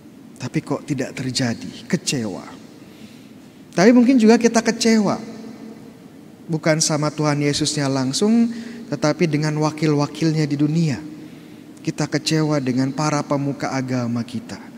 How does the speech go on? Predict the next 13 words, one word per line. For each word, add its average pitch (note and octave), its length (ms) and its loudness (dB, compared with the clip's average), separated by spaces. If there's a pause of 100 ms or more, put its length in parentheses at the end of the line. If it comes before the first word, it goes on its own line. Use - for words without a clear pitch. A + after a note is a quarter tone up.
(340)
dengan D3 320 -2
para C#3+ 380 -2
romo. C3 340 0 (1080)
Mungkin D#3+ 280 0
kecewa D#3+ 440 0
karena D#3 240 0
romonya D3+ 440 2
tidak E3 360 2
hidup F3+ 320 4 (480)
sesuai G3 680 4
dengan E3+ 400 2
panggilan D#3 480 2
mereka. D3 480 -2